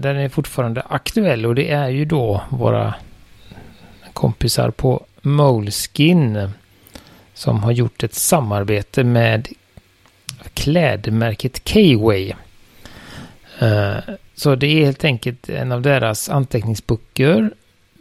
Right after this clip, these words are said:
men med lite tjockare band, tre stycken bokmärken och regnjacka på sig. Eh, det är ett, ett, eh, vattentåligt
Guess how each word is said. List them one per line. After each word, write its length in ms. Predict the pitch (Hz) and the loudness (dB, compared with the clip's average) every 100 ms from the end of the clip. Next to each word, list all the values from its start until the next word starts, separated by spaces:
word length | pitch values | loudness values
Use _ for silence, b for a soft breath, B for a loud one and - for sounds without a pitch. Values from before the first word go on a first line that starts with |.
| _ | _
men 640 | - 139 143 131 131 131 - _ - | 2 4 4 4 2 -2 -6 _ -6
med 720 | 139 131 139 120 107 110 107 - _ - | 0 2 2 2 0 -2 -6 -14 _ -4
lite 340 | 151 175 - | 0 0 -2
tjockare 480 | - - - 127 117 - | -4 -4 -4 -4 -4 0
band, 480 | 127 151 196 190 180 - | 2 2 0 0 -2 -10
tre 380 | - 160 165 180 | -2 2 2 0
stycken 480 | - 160 - - 131 | 0 -2 -2 -2 0
bokmärken 600 | 143 - - 107 - 120 | 0 0 -4 -6 -6 -6
och 340 | - 117 - - | -2 -4 -4 -10
regnjacka 800 | 123 151 156 95 110 107 - 185 | 0 2 4 4 2 0 0 2
på 180 | 185 170 | 4 2
sig. 280 | - 101 - B B B B B B B - | 2 -2 -8 B B B B B B B -2
Eh, 340 | 127 113 113 110 - 143 | 0 2 0 -2 -4 -2
det 180 | 123 120 | 0 2
är 40 | 120 | 0
ett, 260 | - - | -4 -6
ett, 320 | 123 - - | -6 -6 -6
eh, 140 | 127 117 | -2 0
vattentåligt 1700 | 117 127 - 113 101 - _ _ - 131 117 117 113 120 - - - | 0 -2 -2 -2 -2 -6 _ _ 2 4 6 4 2 -2 -4 -14 -14